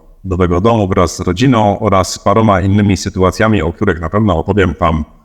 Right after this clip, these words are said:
z czasem. E, natomiast chciałbym wrócić i, na ile to możliwe, regularnie publikować treści, które ewidentnie, ewidentnie, chętnie, coraz chętniej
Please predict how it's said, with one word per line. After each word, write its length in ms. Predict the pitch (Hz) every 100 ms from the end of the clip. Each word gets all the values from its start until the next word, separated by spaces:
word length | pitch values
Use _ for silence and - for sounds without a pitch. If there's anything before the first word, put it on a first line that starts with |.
| _ _
z 120 | -
czasem. 440 | - 95 - 120 143 - - - - _
E, 320 | - 82 80 82
natomiast 920 | 90 98 143 151 143 - - _ _
chciałbym 520 | - 147 143 120 104 -
wrócić 720 | 101 113 113 135 165 - - _ _ _
i, 420 | 175 175 147 - - -
na 260 | 120 107 107
ile 240 | 117 110
to 100 | 104
możliwe, 540 | 95 87 101 98 95 -
regularnie 580 | 113 113 131 135 135 123
publikować 600 | 113 110 107 110 101 -
treści, 760 | 135 131 - - 143 - - - _ _
które 460 | 117 107 104 107 -
ewidentnie, 840 | - 165 151 127 104 101 98 101 107 - _ _
ewidentnie, 800 | - 117 110 104 98 - 95 92 104 - -
chętnie, 640 | 117 104 - 95 95 95
coraz 300 | - 107 101
chętniej 680 | - 98 87 101 98 98 -